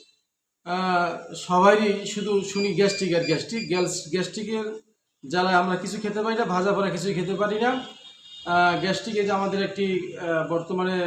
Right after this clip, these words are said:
একটি মহামারী রোগ হিসেবে ধারণ করেছে। আমরা বাজারে ঔষধ খেলে সাময়িক আমাদের ভালো রেখে পরবর্তীতে আমাদের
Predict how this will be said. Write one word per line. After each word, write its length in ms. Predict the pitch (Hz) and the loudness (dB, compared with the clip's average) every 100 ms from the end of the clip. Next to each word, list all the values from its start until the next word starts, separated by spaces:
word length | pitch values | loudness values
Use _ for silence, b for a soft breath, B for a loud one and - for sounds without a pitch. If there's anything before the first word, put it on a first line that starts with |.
| 170 | -2
একটি 240 | 160 180 | -4 -2
মহামারী 500 | 170 170 175 185 180 | 0 0 0 0 0
রোগ 160 | 170 170 | 0 -2
হিসেবে 240 | 165 175 | -2 -2
ধারণ 260 | 151 160 170 | -2 -2 -2
করেছে। 420 | 160 160 196 240 - _ _ _ | 0 -2 -4 -8 -10 _ _ _
আমরা 240 | 160 180 196 | -6 -2 0
বাজারে 380 | 175 175 208 202 | 2 2 2 4
ঔষধ 480 | 202 - 220 214 - | 4 2 -2 -4 -4
খেলে 200 | 220 208 | -2 -2
সাময়িক 400 | 185 196 220 220 | 0 0 0 0
আমাদের 280 | 220 214 | 0 0
ভালো 240 | 175 185 208 | 0 0 0
রেখে 320 | 196 196 220 214 | 0 -2 -4 0
পরবর্তীতে 480 | 202 196 202 185 | 0 0 -2 -2
আমাদের 460 | 190 190 170 190 | -2 -2 0 -2